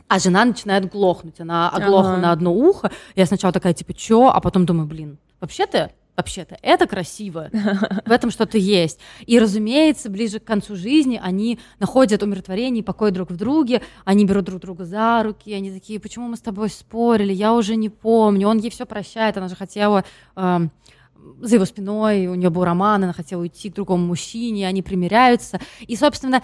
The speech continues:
Speaker 1: я предлагала вот нашим слушателям, которые, я надеюсь, не слушают сейчас дальше, а
Speaker 2: <laughs>
Speaker 1: пойдут в кино, закончить на моменте, когда уже вечер, большинство персонажей помёрло.
Speaker 2: Мгм.
Speaker 1: Вот, а,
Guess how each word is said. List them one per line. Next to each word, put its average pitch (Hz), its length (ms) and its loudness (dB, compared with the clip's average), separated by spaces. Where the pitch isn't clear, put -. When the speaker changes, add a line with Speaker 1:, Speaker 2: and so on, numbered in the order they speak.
Speaker 1:
я 320 320 4
предлагала 214 760 -2
вот 160 160 -14
нашим 175 380 -6
слушателям, 180 500 -6
которые, 170 280 -2
я 180 80 4
надеюсь, 180 280 4
не 180 60 -8
слушают 277 380 -2
сейчас 208 180 4
дальше, 202 300 4
а 208 40 4
Speaker 2:
<laughs> 190 40 0
Speaker 1:
пойдут 180 240 2
в - 80 -20
кино, 196 300 0
закончить 294 480 2
на 226 80 -2
моменте, 262 500 4
когда 196 320 2
уже 190 200 0
вечер, 311 560 4
большинство 202 340 -4
персонажей 175 400 -4
помёрло. 233 540 -6
Speaker 2:
Мгм. 190 440 -2
Speaker 1:
Вот, 175 340 2
а, 170 520 0